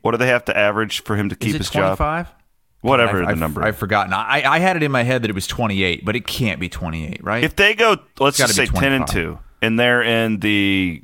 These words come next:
Speaker 1: um, it wouldn't be in a B C S game. B C S, Jesus, dating myself. And they're in the frickin' Orlando Bowl and playing some good S E C team. He's not getting fired.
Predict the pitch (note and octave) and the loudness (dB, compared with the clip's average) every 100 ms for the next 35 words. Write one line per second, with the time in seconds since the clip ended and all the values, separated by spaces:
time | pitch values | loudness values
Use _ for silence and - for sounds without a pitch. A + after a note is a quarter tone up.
0 | - F2 E2 D#2+ D2 C2+ _ _ _ _ | -4 0 0 -2 -6 -12 _ _ _ _
1 | _ _ _ _ _ _ _ _ _ - | _ _ _ _ _ _ _ _ _ -20
2 | _ _ _ _ _ _ _ - G2 A2 | _ _ _ _ _ _ _ -4 0 2
3 | G#2 G2 F#2 E2+ F2 E2 D#2 D2+ D2+ - | 2 0 0 -2 -4 -4 -4 -4 -4 -6
4 | D2+ D2+ C#2 - D2+ D#2 - C2+ - - | -8 -8 -12 -8 -8 -8 -10 -10 -12 -14
5 | - - - - - D2+ D2 C2+ C#2+ - | -16 -18 -18 -16 -8 -8 -8 -8 -10 -8
6 | - - - - F#2+ G#2+ G#2+ G#2 F#2+ - | -10 -10 -10 -4 -2 0 0 0 -4 -4
7 | G2+ F#2 F#2 E2+ D#2+ - _ - F#2+ F#2 | -4 -2 -2 -4 -6 -14 _ -2 0 0
8 | E2+ E2 D2 D2+ C2 - - - - - | 0 -2 -4 -6 -8 -12 -20 -20 -20 -20
9 | _ _ G2+ G2 G2 F#2 F2 E2+ - _ | _ _ 0 2 2 2 -2 -6 -16 _
10 | - A2+ A2 - G2+ F#2 F#2 F#2 - E2+ | 0 0 0 -2 -2 0 2 0 -2 -6
11 | E2 D#2 D2+ - - - - F#3 D#3+ A2 | -6 -6 -10 -12 -18 -20 -4 -2 0 2
12 | A2+ A2 F#2 D#2 D#2 - - - - | 2 2 -2 -4 -6 -6 -6 -8 -12